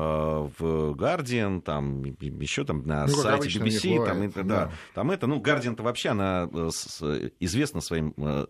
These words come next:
Speaker 1: дружбой с Соросом. Вот, э, появились статьи.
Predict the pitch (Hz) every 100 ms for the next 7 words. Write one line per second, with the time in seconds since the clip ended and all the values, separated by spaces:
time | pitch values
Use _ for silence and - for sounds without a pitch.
0 | - - - 80 87 117 78 90 - 104
1 | 76 - 64 - - - - 92 110 -
2 | 69 98 101 98 95 - _ _ _ _
3 | - 147 285 262 - 151 104 78